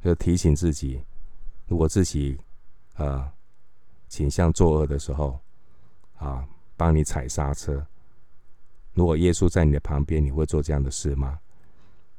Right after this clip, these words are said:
那如同教会的一些小朋友啊，他们看到牧师，他们就突然变得很乖啊。那牧师走后啊，他们又开始使坏。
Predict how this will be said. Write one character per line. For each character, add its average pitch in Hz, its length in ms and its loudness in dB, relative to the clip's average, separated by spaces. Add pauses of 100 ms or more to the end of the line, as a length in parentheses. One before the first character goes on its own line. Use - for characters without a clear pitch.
那 80 140 0
如 82 120 6
同 82 220 8
教 87 220 10
会 78 240 8
的 73 320 4 (800)
一 85 80 2
些 85 160 8
小 73 180 8
朋 73 200 12
友 69 160 6
啊， 65 140 -4 (1700)
他 - 60 2
们 82 80 10
看 95 180 12
到 92 140 12
牧 87 220 12
师， 80 320 8
他 85 140 6
们 76 100 12
就 78 180 8 (380)
突 87 100 10
然 76 160 8
变 78 160 8
得 73 60 8
很 65 180 4
乖 69 300 4
啊。 67 160 -2 (680)
那 78 120 6
牧 90 180 12
师 87 160 6
走 67 220 4
后 76 220 6
啊， 67 200 -2 (180)
他 80 120 6
们 80 80 12
又 78 60 10
开 80 200 6
始 67 240 2
使 - 260 -4
坏。 65 400 0